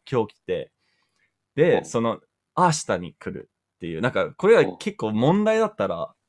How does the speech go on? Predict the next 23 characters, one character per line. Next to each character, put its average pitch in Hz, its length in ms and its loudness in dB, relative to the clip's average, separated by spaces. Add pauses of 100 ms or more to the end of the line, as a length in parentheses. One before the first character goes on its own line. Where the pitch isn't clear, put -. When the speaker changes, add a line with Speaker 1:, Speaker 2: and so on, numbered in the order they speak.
(100)
Speaker 2:
う 113 40 -10
ん。 - 20 -2
Speaker 1:
も 101 120 -2
う 92 40 -4
ダ 113 140 0
メ 135 80 0
で 110 80 0
す - 140 -12
よ 60 80 -12
ね、 53 140 -14
そ 82 140 -12
う 82 60 -10
い 76 60 -12
う - 20 -14
の。 76 100 -12
な 101 120 -6
ん - 40 -6
か、 90 120 -4
二 - 200 -16
日 135 140 0
間、 143 400 -4 (540)
ま 107 120 0
あ、 - 180 -6